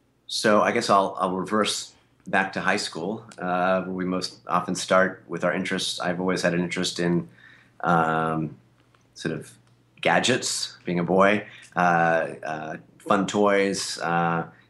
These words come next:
adventure, um, innovation. Uh, my grandfather and father were trained as engineers, though I'm not formally an engineer. Um, I was lucky to grow up near Washington, D C, and,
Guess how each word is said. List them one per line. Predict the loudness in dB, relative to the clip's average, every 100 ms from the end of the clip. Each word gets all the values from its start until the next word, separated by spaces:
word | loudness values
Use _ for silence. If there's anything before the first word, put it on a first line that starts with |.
| _
adventure, | -6 -2 0 0 2 2 0 -4 -14 _ -4
um, | 2 2 2 0 -2 -4
innovation. | 0 2 4 4 2 0 -4 -8
Uh, | -4 0
my | 0
grandfather | 0 2 2 4 4 4
and | 2
father | 4 4
were | 2
trained | 0 -2
as | -2
engineers, | -2 -2 -2 -2 -2 -2 0
though | 0
I'm | 2
not | 0 -2
formally | 0 2 2
an | 0
engineer. | 0 0 2 0 -2 -12 -20 -20 _
Um, | 0 4 4 4 2 -2 -8 -10 _ _
I | -2 2 2 2 -2 -6
was | -8 0
lucky | 0 2
to | 0
grow | 2
up | 0 -2 _
near | -4
Washington, | 0 0 0 -2 -2
D | -2
C, | -2 0 -2 -4 -8
and, | -6 -4 -2 -2 -2 -4